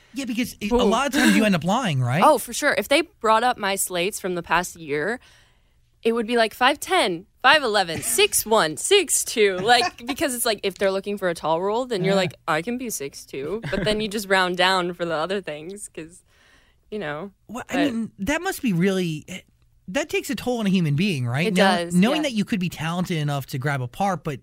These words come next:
Speaker 1: your height is the only thing, or just your look, but, but at the same time, that's like acting.
Speaker 2: Right. It's, it's so difficult because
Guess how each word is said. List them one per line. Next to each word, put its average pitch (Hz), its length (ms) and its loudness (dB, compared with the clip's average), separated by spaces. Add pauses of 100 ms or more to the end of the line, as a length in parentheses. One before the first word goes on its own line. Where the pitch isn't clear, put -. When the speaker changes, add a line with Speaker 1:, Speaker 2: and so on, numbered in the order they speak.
(120)
Speaker 1:
your 151 220 -2
height 175 200 -6
is 143 120 -4
the 147 80 -2
only 139 160 -2
thing, 139 360 -4
or 139 220 -2
just 190 300 -4
your 151 140 -4
look, 247 300 -2
but, 208 100 -6 (460)
but 180 80 -2
at 185 100 -4
the 190 60 -8
same 160 200 -4
time, 139 180 -6
that's 131 180 -6
like 147 120 -6
acting. 127 560 -6
Speaker 2:
Right. 208 360 0
It's, 262 260 -4
it's 311 180 0
so 302 240 6
difficult 233 560 -4
because 214 300 -4